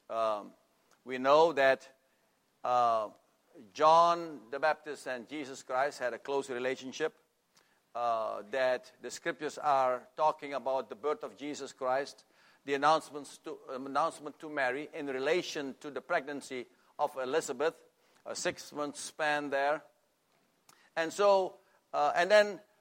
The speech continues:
we read in, in the Gospel of John, the first chapter, how that John the Baptist came to prepare the way for Jesus Christ. So it has always been about Jesus Christ.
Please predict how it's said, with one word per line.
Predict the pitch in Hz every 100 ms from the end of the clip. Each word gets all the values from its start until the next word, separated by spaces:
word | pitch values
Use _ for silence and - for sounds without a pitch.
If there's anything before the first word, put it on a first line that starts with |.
| _
we | 170 170
read | 202 196
in, | 180 170 143
in | 165
the | 151
Gospel | 196 208 - 190
of | 135
John, | 170 156
the |
first | 127 175 175 -
chapter, | 151 131 - 139
how | 139 147
that | 139 127 123 _ _ _
John | 147 143
the | 127
Baptist | 156 180 - 123 - - -
came | 160 139 139 135 _ _ _ _
to | - 139
prepare | - 147 - 175
the | 151 147
way | 160 175
for | 156 131
Jesus | 143 135 143
Christ. | - 180 135 - _ _ _ _ -
So | 185 185
it | 175
has | 165 -
always | 214 285 269 262 240 165
been | 160 175 156 156 160 _ -
about | 160 190 175
Jesus | 180 175 151 -
Christ. | 135 113 95 -